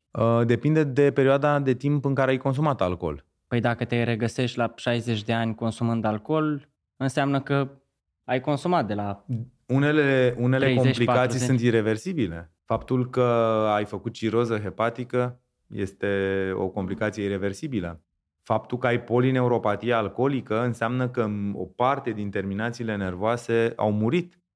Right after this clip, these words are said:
Speaker 1: Nu o să-ți mai simți mâinile și picioarele niciodată ca înainte, că nu mai există, uh, terminații nervoase care să funcționeze. Faptul că, mm, ai, uh, insuficiență cardiacă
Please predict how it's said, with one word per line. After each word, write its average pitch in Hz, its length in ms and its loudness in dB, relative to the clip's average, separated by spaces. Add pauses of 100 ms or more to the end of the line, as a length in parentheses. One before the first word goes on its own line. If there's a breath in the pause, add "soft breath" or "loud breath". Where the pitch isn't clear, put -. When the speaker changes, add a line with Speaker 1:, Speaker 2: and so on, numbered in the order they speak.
(100)
Speaker 1:
Nu 117 200 0
o - 20 2
să-ți 170 220 0
mai 135 160 0
simți 107 300 -6
mâinile 104 300 0
și 95 120 -8
picioarele 98 480 -4
niciodată 104 680 -2
ca 95 120 -2
înainte, 85 560 -6
că 98 100 -4
nu 104 100 0
mai 113 260 0
există, 110 760 -4 (300)
uh, 95 380 -2
terminații 104 500 -2
nervoase 110 600 0
care 107 220 -2
să 107 120 -6
funcționeze. 113 720 -4 (440)
Faptul 123 420 -4
că, 123 500 4
mm, 107 640 -4
ai, 120 400 0
uh, 113 200 2
insuficiență 110 460 -2
cardiacă 107 920 -2